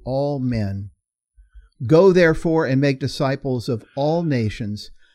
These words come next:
baptizing them in the name of the Father, and of the Son, and of the Holy Spirit, teaching them to observe all that I have commanded you. And lo, I am with you always until the close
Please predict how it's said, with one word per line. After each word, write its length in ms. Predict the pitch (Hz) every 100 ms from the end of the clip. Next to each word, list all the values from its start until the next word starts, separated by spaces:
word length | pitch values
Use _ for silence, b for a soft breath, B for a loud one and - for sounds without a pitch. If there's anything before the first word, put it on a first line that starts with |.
| _
baptizing 760 | 113 143 170 - 151 147 147 135
them 180 | 135 131
in 80 |
the 100 | 120 120
name 260 | 123 120
of 80 | 117
the 80 | 117
Father, 580 | - 123 123 131 127 127 _ _ -
and 160 | 123 123
of 140 | 110
the 80 | 113
Son, 540 | - 165 143 143 139 - _ _ _
and 220 | 120 120 120
of 100 | 107
the 120 | 110
Holy 280 | 160 165 160
Spirit, 500 | - 131 117 120 -
teaching 460 | 175 175 185 151
them 240 | 131 127 131
to 220 | 131 117
observe 680 | 110 107 135 127 120 113 - _ 123
all 400 | 151 160 170 156
that 180 | 143
I 120 | 131 135
have 200 | 131 -
commanded 500 | 127 117 117 110 104
you. 300 | 110 110 107 b b b b
And 240 | 127 131 127
lo, 380 | 143 143 143 -
I 120 | 127
am 220 | 123 123
with 220 | 120 135
you 300 | 123 127 123 -
always 720 | 120 123 120 107 107 104 - - _ _
until 400 | 120 110 127 117
the 80 | 113
close 580 | - 127 117 117 104